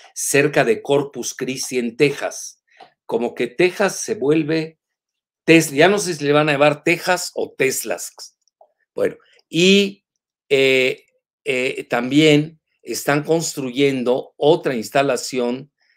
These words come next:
de materiales para las baterías cerca del área de Austin. Hasta donde yo me quedé,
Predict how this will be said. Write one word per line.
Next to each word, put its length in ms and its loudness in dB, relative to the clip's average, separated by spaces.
de 100 -6
materiales 760 -2
para 220 0
las 180 -2
baterías 720 -2
cerca 500 -2
del 180 -2
área 240 0
de 100 4
Austin. 400 0
Hasta 420 4
donde 280 0
yo 100 4
me 160 2
quedé, 500 0